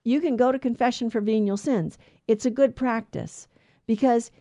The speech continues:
if we start weeding the venial sins out of our life, we're less likely to fall into mortal sin.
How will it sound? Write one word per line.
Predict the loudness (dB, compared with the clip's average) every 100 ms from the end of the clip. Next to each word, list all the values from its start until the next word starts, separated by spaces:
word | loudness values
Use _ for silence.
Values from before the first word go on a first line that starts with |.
| _
if | -2
we | 2 0
start | 0 -2 0
weeding | 0 0 2 2
the | 0
venial | 0 0 2 0
sins | -2 -2 0
out | 0
of | 0
our | 0
life, | 0 0 -2 -8 -4
we're | 0
less | 2 0 0
likely | -2 0 -2
to | -2
fall | -2 -2 0
into | -2 -2
mortal | -4 -4 -6 -8
sin. | -6 -2 -2 -4